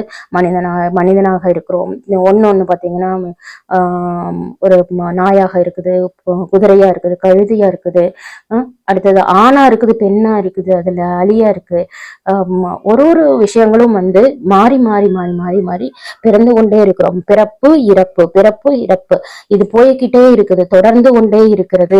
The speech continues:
அப்படின்னு சொல்லிட்டு, இப்ப இந்த மாய பிறப்பருக்கும் மன்னனடி போற்றி. இந்த பிறப்பை அறுக்கக்கூடியவன், இந்த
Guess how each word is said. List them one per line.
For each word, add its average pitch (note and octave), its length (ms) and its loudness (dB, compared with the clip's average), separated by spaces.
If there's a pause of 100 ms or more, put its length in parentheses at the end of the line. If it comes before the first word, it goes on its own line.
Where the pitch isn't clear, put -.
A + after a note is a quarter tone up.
அப்படின்னு F3 380 -4
சொல்லிட்டு, F3+ 440 -2 (400)
இப்ப G3+ 220 -2
இந்த G3+ 200 2
மாய G#3 340 2 (180)
பிறப்பருக்கும் G#3+ 840 0
மன்னனடி G#3 560 2
போற்றி. F#3 400 -2 (120)
இந்த G3+ 340 0
பிறப்பை A3+ 600 2
அறுக்கக்கூடியவன், F#3+ 1040 0 (480)
இந்த G3+ 180 0